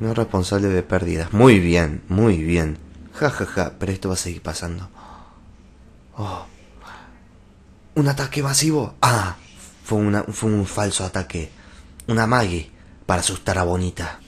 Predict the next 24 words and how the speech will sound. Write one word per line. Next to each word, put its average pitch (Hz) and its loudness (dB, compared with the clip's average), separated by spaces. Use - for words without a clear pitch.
¿Esta 104 2
vez 101 4
irá 110 4
en 104 4
serio? 135 -2
¿Esta 120 -2
vez 104 -6
irá 131 0
en 170 2
serio? 139 -2
¿O - -12
será 92 0
otro 92 -8
amague 87 -10
de 95 0
el 98 -4
Tommy? 87 -6
¿Qué 104 -4
será? 92 -2
Otro 104 0
amague 87 -4
del 87 -6
Tommy. 82 -10
Es, - -2